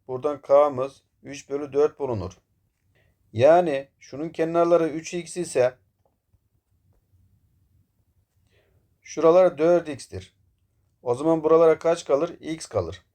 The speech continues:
Bizden bu ikizkenar yamuklardan birinin çevresinin, bakın bunun çevresi kaç çıktı?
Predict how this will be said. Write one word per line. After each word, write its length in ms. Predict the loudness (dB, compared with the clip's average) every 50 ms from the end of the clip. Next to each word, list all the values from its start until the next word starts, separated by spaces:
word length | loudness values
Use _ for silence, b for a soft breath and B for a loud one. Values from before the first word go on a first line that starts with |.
| _ _ _ _ _ _ _ _ _ _ _ _ _ _ _ _ _ _ _ _ _ _ -6
Bizden 600 | -6 -6 -2 2 4 4 4 4 2 -4 -12 _ _ _ _ _ _ _
bu 120 | -12 -10 -10
ikizkenar 500 | -10 -12 -16 -18 -8 -4 0 0 2 2
yamuklardan 580 | 2 0 0 0 0 0 2 2 0 -2 -2
birinin 360 | -4 -6 -4 -4 -4 -6 -8 -6
çevresinin, 720 | 0 2 2 2 2 -2 -6 -6 -6 -6 -8 -8 -10 -12 _ _ _ _
bakın 300 | -6 -6 -6 -6 -10 -10
bunun 160 | -8 -8 -8
çevresi 480 | -4 0 2 2 2 0 -2 -4 -8
kaç 280 | -4 -2 -2 -2 -2 -4
çıktı? 480 | -10 -12 -12 _ -6 -6 -6 -6 -6